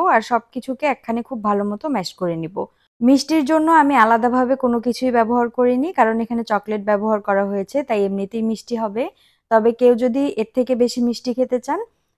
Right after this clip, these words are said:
সেক্ষেত্রে সামান্য একটু চিনি অ্যাড করতে পারেন। সবশেষে একটা ব্লেন্ডারের জারে নিয়ে নিলাম, আর দুই মিনিটের মতো ব্লেন্ড করে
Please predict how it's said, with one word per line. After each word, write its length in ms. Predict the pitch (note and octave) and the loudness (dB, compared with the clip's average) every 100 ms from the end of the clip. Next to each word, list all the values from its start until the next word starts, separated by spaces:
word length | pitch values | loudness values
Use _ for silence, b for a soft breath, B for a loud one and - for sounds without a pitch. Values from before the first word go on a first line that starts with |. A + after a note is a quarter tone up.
| - | -4
সেক্ষেত্রে 500 | C4+ C4 C#4 C#4 D#4+ G4+ | 0 2 0 -2 -4 -2
সামান্য 280 | C4+ A3+ A3+ A#3 | 0 0 0 -2
একটু 140 | A3 B3 | -4 -6
চিনি 220 | A#3 A3 D4 | -2 -2 -2
অ্যাড 160 | A3+ - | -4 -6
করতে 220 | E3 - | -16 -16
পারেন। 300 | - D#3 F3 F#3 - _ _ _ _ | -8 -8 -8 -14 -20 _ _ _ _
সবশেষে 500 | - C4+ C4 D4 C#4 G4+ | 2 2 2 -4 0 0
একটা 140 | D#4+ D4 | 2 0
ব্লেন্ডারের 520 | A#3+ B3 A#3+ A#3+ B3+ | 2 2 2 2 2
জারে 260 | A#3 G#3 G#3 | 4 4 4
নিয়ে 200 | A3+ A3 A3 | 0 -2 -2
নিলাম, 260 | G#3 G#3 D#4 | -2 -2 -2
আর 180 | B3 F#3+ G3 | 2 2 2
দুই 120 | G3 A3+ | 0 -2
মিনিটের 360 | A3+ A3+ A3 A#3 | -2 -4 -6 -8
মতো 160 | A3+ C4+ | -6 -8
ব্লেন্ড 300 | D#4+ A3+ G3 F#3+ | -4 -4 -4 -6
করে 140 | G3+ | -6